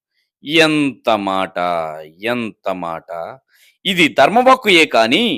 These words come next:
అధర్మవాక్కు కాదే. కాదు, కాకూడదు. అట్లనుటే వాటమికి కారణమగునందువా? నాటి ఎన్నికల్లో నీ ఒక్కచోటనూ గెలవలేదని హేళన చేస్తిరి గదా. మరి నేడు జనసేన విజయమెట్టిది?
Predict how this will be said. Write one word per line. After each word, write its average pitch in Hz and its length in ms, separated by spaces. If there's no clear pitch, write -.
అధర్మవాక్కు 214 680
కాదే. 110 440
కాదు, 127 540
కాకూడదు. 165 680
అట్లనుటే 156 720
వాటమికి 147 460
కారణమగునందువా? 151 920
నాటి 131 480
ఎన్నికల్లో 131 680
నీ 131 160
ఒక్కచోటనూ 190 680
గెలవలేదని 277 680
హేళన 165 340
చేస్తిరి 226 420
గదా. 113 280
మరి 147 320
నేడు 135 320
జనసేన 135 640
విజయమెట్టిది? 139 760